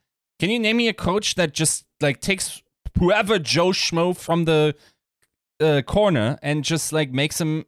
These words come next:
like, a top player and then also dominates leagues in the fashion that the S-,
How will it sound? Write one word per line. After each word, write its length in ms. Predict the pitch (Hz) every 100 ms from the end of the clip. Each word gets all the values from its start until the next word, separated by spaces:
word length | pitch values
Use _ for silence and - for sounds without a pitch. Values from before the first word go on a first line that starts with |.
| _
like, 180 | 143 139
a 40 |
top 280 | 143 - 135
player 340 | - 147 175 - _ _ _
and 120 | 139
then 300 | 147 160 143 131
also 360 | 151 156 165
dominates 640 | 135 110 139 151 147 143 -
leagues 360 | 123 151 -
in 160 | - 135
the 200 | 131 123
fashion 360 | - 135 131 143
that 120 | 131
the 60 | 123
S-, 180 | -